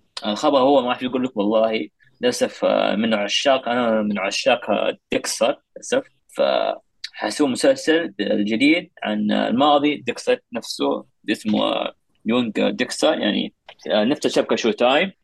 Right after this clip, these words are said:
آه، للأسف، يعني، حتى هم سووا مسلسل ثاني اسمه ديكستر نيو بول-، بلوت، آه، الموسم الثاني.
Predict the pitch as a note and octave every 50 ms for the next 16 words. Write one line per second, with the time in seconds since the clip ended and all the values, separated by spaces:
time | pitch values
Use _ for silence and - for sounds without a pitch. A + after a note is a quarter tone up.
0 | _ _ _ - D3 E3 E3 E3 E3 E3 D#3+ D#3+ D#3+ D#3 D3+ D3 D3 C#3+ - -
1 | - - - - C#3+ C#3+ D3 C#3 - - A#2+ - B2 A#2 A2 G#2+ G#2+ G#2 G#2 G#2
2 | - - G#2+ - - _ - C3 A#2+ A#2 G#2+ G#2+ G#2 G2+ G2 G2+ G#2 - _ _
3 | _ _ _ - B2+ C3+ C#3+ B2+ - - C3 B2 - - D#3 D3+ - - - C3+
4 | D3 D3+ E3 G3 A#3 - _ _ _ _ _ - B2+ - C3 B2 A#2+ A#2 A#2 C3
5 | D#3+ D#3 - - F3 E3 C3+ A#2+ B2+ D3 D#3+ E3 F3+ F#3 F#3 - G#2+ G#2 A2+ A2
6 | - - - _ _ - - - - A#2 B2 C3 D3+ F#3 F#3+ - _ _ _ -
7 | A2+ A2 A2 G#2+ A2+ C#3 C#3 - A#2+ - - - B2+ A2 G2+ F#2+ -